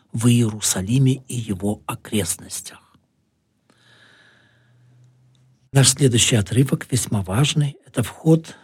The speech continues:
Господа в Иерусалим. Евангелие от Марка, одиннадцатая глава, с первого по одиннадцатый стих. Прочитаю этот всем, конечно, хорошо известный отрывок.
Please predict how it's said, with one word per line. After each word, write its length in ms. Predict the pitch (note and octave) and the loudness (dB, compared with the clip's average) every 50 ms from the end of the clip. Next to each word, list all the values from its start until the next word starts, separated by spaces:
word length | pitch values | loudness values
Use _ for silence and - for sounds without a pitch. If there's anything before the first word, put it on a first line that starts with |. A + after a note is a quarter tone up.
| _ - | _ -6
Господа 680 | - D3+ B2 A2+ G#2+ G2+ - - - - G2 F#2 F#2+ F2+ | -4 -2 0 2 2 2 0 0 -2 -6 -6 -6 -6 -8
в 100 | F2 F#2+ | -6 -6
Иерусалим. 680 | F#2+ F#2 F#2 F#2 - - - C3 G#2+ C3 E3+ G3 - - _ _ _ _ _ _ _ _ _ _ - - _ - | -6 -6 -6 -6 -6 -4 -4 -2 2 4 4 4 2 0 _ _ _ _ _ _ _ _ _ _ -20 -20 _ -6
Евангелие 520 | C3 B2+ G#2+ A#2 G#2 G2 F#2+ F#2 F2+ F#2 | -4 -2 0 0 0 0 -2 -4 -6 -6
от 120 | F#2+ - - | -6 -4 -2
Марка, 400 | G#2+ A#2+ C#3+ - - - - - _ _ | 0 0 0 0 0 -4 -6 -6 _ _
одиннадцатая 680 | - B2 A2+ - B2 A#2 A2 F#2+ - - - - G2+ F#2+ | -8 -6 -2 0 0 0 0 -2 -4 -8 -10 -10 -10 -8
глава, 440 | F2 G2+ G2 F#2+ G2+ A#2+ C#3 D#3 - _ _ _ _ _ _ _ | -6 -8 -8 -6 -4 -2 -2 -2 -2 _ _ _ _ _ _ _
с 200 | - - - - | 0 0 0 0
первого 720 | - _ - C#3 C3+ C#3+ C#3+ C3+ C#3 C3+ C3 D3 C#3 - _ _ _ _ _ | 0 _ 2 4 4 4 4 4 2 0 0 -2 -4 -4 _ _ _ _ _
по 260 | - A#2+ A2+ B2 - _ _ _ | -4 -2 -2 -2 -4 _ _ _
одиннадцатый 920 | - A2 A2 G2+ - G#2+ G2+ G#2 G2+ G2+ - - A2 G#2+ _ - A2 G#2 _ _ _ _ - | -10 -10 -10 -10 -8 -6 -4 -4 -4 -6 -8 -12 -16 -16 _ -14 -14 -14 _ _ _ _ -16
стих. 500 | - - - - - F3+ - - - _ _ _ _ _ _ _ _ _ _ - - - - - - _ - | -14 -14 -12 -10 -12 -12 -12 -14 -20 _ _ _ _ _ _ _ _ _ _ -20 -20 -20 -20 -20 -10 _ 4
Прочитаю 600 | B3+ C4 - - B3 - - D#3+ D3 C3 B2+ - | 6 6 6 6 4 6 6 6 6 6 4 2
этот 240 | - B2+ B2+ B2+ - | 0 -4 -4 -4 -4
всем, 520 | - - - - A#3 C#4+ C#4 B3 - - _ _ | -2 0 4 6 6 6 6 4 2 -2 _ _
конечно, 520 | - - A2 G2 G#2 B2+ B2+ - - C3+ G2+ | -10 -8 -6 -2 0 0 0 -2 -4 -8 -10
хорошо 500 | - - G#2 F2+ F2+ - - - A#2 - | -8 -6 -8 -6 -6 -6 -2 -2 -2 -2
известный 800 | - - - G#2 G#2 G#2 G2+ G2 F#2+ - - - A2+ G#2 - _ - | -4 -8 -18 -18 -16 -12 -10 -10 -10 -10 -10 -10 -12 -12 -12 _ -20
отрывок. 640 | - A2+ - - - F2 E2 _ _ _ - _ | -20 -20 -20 -18 -20 -20 -20 _ _ _ -20 _